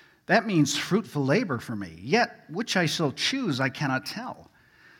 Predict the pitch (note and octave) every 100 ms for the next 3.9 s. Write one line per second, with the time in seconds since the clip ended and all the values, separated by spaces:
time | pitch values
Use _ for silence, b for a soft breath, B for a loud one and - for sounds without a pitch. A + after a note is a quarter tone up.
0 | b b F3 F#3 E3+ - B3 A3 - -
1 | A#3 - - D#3+ - F#3 D3+ C#3 - G3
2 | D3+ D#3 D3+ D#3+ B2+ F3+ A#3+ A#3 E3+ -
3 | E3+ C#3 C#3 - - F#3 G#3 A#3